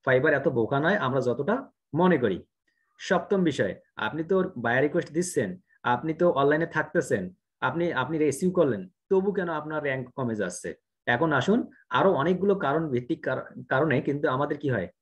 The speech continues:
র‍্যাঙ্ক গুলো হারায়। অন্যতম কারণ হচ্ছে কি, প্রথম বিষয়, আমরা বায়ার রিকোয়েস্ট দিচ্ছি প্রচুর পরিমাণে, প্রতিদিন দশটা বায়ার রিকোয়েস্ট দিলাম, দেওয়ার পর দেখা যাচ্ছে আমার একটাও কাজ আসতেছে না।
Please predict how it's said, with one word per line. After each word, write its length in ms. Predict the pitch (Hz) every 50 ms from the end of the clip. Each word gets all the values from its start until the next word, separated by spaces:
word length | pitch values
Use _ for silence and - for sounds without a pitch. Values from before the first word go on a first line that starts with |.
| _ 98
র‍্যাঙ্ক 240 | 117 120 127 135
গুলো 140 | 131 143 139
হারায়। 300 | 104 90 92 87 80 78 - _ _ _ _ _ _ _ _
অন্যতম 500 | 165 180 185 185 180 180 185 170 165 139
কারণ 240 | - 147 139 139 131
হচ্ছে 220 | 127 123 - 139
কি, 280 | 131 147 220 320 - - _ _ _ _ _ _ _ _ _
প্রথম 240 | - 160 147 160 151
বিষয়, 340 | 135 120 95 104 92 90 - - _ _ _
আমরা 220 | - 127 139 147 151
বায়ার 280 | 135 123 117 127 139
রিকোয়েস্ট 280 | 139 147 147 160 139 135
দিচ্ছি 240 | 131 123 - - 170
প্রচুর 360 | - 160 151 139 - 165 147
পরিমাণে, 280 | - 143 131 120 107 104
প্রতিদিন 380 | - 147 131 143 143 151 143
দশটা 280 | 135 127 120 - 143 135
বায়ার 160 | 139 131 131
রিকোয়েস্ট 260 | 131 131 143 135 135
দিলাম, 340 | 123 131 147 185 233 247 - - _ _ _ -
দেওয়ার 240 | 120 139 180 208 202
পর 260 | 170 175 180 185 185
দেখা 220 | 165 139 135 147 143
যাচ্ছে 300 | 147 139 - - 175 -
আমার 260 | - 131 135 139 135
একটাও 260 | 123 123 - 139 127
কাজ 220 | - 120 113 104
আসতেছে 300 | 107 - - 107 98 -
না। 180 | 90 90 82 -